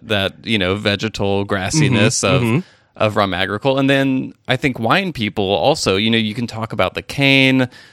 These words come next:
Speaker 1: the agricultural aspect of it, which is somewhat
Speaker 2: Mm-hmm.
Speaker 1: akin to wine. So I, I think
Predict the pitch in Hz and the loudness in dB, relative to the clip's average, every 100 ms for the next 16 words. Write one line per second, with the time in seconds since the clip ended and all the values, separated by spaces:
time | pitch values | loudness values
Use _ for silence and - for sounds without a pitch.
0 | _ 139 107 98 110 110 110 - 113 117 | _ -6 -2 -2 -2 -2 -2 -2 -2 -2
1 | - 95 73 104 - - - - 123 123 | -2 -2 -4 -4 -4 -4 -6 -4 -4 -2
2 | 120 117 104 113 123 123 110 113 107 - | -2 -2 -4 -4 -2 -2 0 0 -2 -2
3 | 107 110 117 101 104 110 131 151 - 120 | -2 -2 -4 -2 0 0 0 -2 0 2
4 | 117 - - - - _ _ - 160 - | 2 -2 -18 -20 -20 _ _ -4 -2 -2
5 | 151 185 214 - | -2 -2 -4 -6